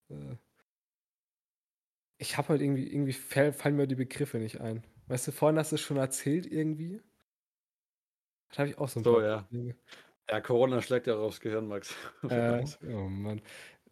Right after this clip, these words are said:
Speaker 1: Also erstmal frühs um zehn schön ins Wasser gegangen, da hatte ich auf jeden Fall Bock bei dem Wetter.
Speaker 2: Boah, ja.
Speaker 1: Ja.
Speaker 2: Das sah auf jeden Fall noch ein bisschen grau aus, aber was ich auf jeden Fall saulustig finde, einfach so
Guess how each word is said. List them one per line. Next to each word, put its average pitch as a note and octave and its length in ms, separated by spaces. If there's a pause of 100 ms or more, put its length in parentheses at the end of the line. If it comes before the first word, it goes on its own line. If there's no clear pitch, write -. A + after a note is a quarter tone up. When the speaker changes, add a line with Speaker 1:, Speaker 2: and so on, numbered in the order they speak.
(260)
Speaker 1:
Also A#2 220
erstmal C#3+ 280
frühs - 440
um C#3 140
zehn D3 360
schön C#3 260
ins C3 220
Wasser C#3+ 260
gegangen, C#3 440
da B2 160
hatte C3 100
ich C3 100
auf A#2+ 140
jeden C3 140
Fall A#2+ 160
Bock C3+ 240
bei B2 120
dem B2 220
Wetter. C3 260 (920)
Speaker 2:
Boah, F#2+ 400
ja. F#2 260
Speaker 1:
Ja. C#2+ 420 (580)
Speaker 2:
Das G2+ 140
sah A2 100
auf A#2 160
jeden A#2+ 160
Fall A#2 80
noch A2 80
ein A2 60
bisschen A2+ 220
grau G#2 300
aus, G#2+ 260
aber G#2+ 140
was A2 140
ich D#3 60
auf C3+ 100
jeden A#2+ 140
Fall A2+ 140
saulustig A2 480
finde, A#2+ 220
einfach A#2+ 180
so A2+ 280